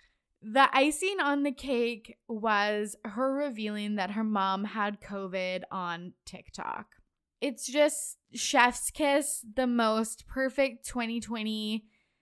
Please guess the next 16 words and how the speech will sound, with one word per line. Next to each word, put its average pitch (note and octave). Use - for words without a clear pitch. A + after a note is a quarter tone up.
thing A3
to A3
ever G3
happen. F#3
I A3+
honestly C4
think A3+
it's A3
the A3+
best G3
TikTok G#3
reveal F#3+
since F#3+
Mason G3
announced F3
that F3+